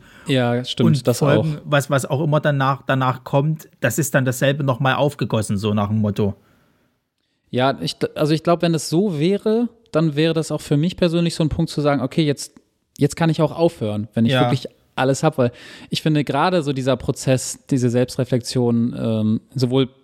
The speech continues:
Speaker 1: persönlich für jeden Einzelnen als auch für die Band ist halt das, was irgendwie auch Spaß macht an der ganzen Sache.
Speaker 2: Ja.
Speaker 1: Dass man merkt, wie du's vorhin auch sagtest,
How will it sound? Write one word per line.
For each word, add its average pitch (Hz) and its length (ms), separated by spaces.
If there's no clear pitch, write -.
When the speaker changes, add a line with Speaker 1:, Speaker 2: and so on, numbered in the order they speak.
Speaker 1:
persönlich 143 500
für - 100
jeden 139 160
Einzelnen 135 340
als 127 100
auch 123 80
für 131 140
die 123 80
Band 131 320
ist 127 120
halt 120 140
das, 117 220
was - 120
irgendwie 120 200
auch - 80
Spaß 190 340
macht 113 220
an 110 60
der 110 80
ganzen 104 260
Sache. 107 260
Speaker 2:
Ja. 127 220
Speaker 1:
Dass - 200
man 131 420
merkt, 135 500
wie 139 80
du's 135 140
vorhin 139 240
auch 131 100
sagtest, 127 440